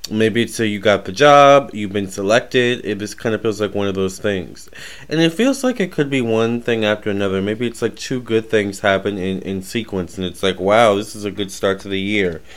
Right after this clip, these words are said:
I feel like go with that energy. Whatever it is, go with the flow.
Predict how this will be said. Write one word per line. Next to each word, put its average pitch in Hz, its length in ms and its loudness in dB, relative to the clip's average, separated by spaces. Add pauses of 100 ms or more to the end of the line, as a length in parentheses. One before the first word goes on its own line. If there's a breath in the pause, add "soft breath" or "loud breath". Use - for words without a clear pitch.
(420 loud breath)
I 131 80 0
feel 175 160 2
like 196 160 2
go 143 180 6
with 135 140 4
that 117 180 4
energy. 95 520 -4
Whatever 110 400 2
it 101 140 2
is, 98 280 2
go 98 200 -2
with 104 180 -2
the 101 80 -2
flow. 87 480 -6